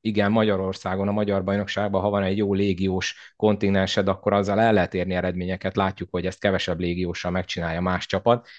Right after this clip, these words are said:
de nem, nem tudom, tehát ott, ott, ott annyira negatív energiák áramlanak Paksnál, hogy az valami szörnyű, tehát itt a meccsek után nézve a, a szurkolói reakciókat, hát nem tudom, nyilván valóban túl korai,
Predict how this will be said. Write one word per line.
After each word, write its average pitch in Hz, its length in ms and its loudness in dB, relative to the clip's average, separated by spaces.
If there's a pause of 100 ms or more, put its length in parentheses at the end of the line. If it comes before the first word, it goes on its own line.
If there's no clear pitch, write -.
(140)
de 110 240 4
nem, 104 280 2
nem 107 240 0
tudom, 95 300 -4
tehát 98 360 0
ott, 98 240 -6
ott, - 260 -12
ott 101 160 -8
annyira 104 460 2 (160)
negatív 101 420 0
energiák 92 600 0
áramlanak 92 680 -2
Paksnál, 92 420 -2
hogy 90 140 -2
az 90 120 -4
valami 92 260 -2
szörnyű, 90 480 0
tehát 85 340 -2
itt - 200 -10
a 90 140 -2 (240)
meccsek 107 340 0
után 95 280 0
nézve 95 440 2
a, 90 240 0
a 92 40 -6
szurkolói 98 480 -4
reakciókat, 98 760 0
hát 95 240 -2
nem 85 160 -6
tudom, 82 320 -10 (520)
nyilván 110 540 6
valóban 98 500 2
túl 113 200 -4
korai, 135 560 4